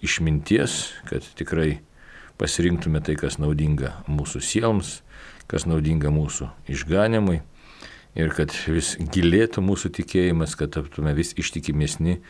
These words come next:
Dievui ir Bažnyčiai, idant per mūsų ištikimybę pasaulyje suspindėtų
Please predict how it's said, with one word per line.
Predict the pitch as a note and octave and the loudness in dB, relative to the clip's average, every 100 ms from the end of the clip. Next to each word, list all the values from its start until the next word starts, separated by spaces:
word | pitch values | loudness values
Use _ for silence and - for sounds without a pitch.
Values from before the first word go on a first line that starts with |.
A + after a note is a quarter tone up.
| - - - | -20 -20 -6
Dievui | D2+ E2+ D#2+ D2 - | 0 2 4 0 -2
ir | D#2+ | -2
Bažnyčiai, | D2 D2 D#2 A#2+ - F2 | 0 0 0 -2 0 0
idant | D#2 D2 | 0 0
per | D#2 C#2+ | -2 0
mūsų | A2+ - A2 | -2 -2 -4
ištikimybę | - G#2 G#2 G2+ G2+ F#2+ F2 - - - - | -4 -2 2 2 4 2 0 -10 -20 -20 -4
pasaulyje | A2+ F#2+ G2 F#2 F2+ F2 | -2 4 6 6 4 2
suspindėtų | D#2+ - D#2+ D2+ D2+ D2+ | -4 0 2 4 2 0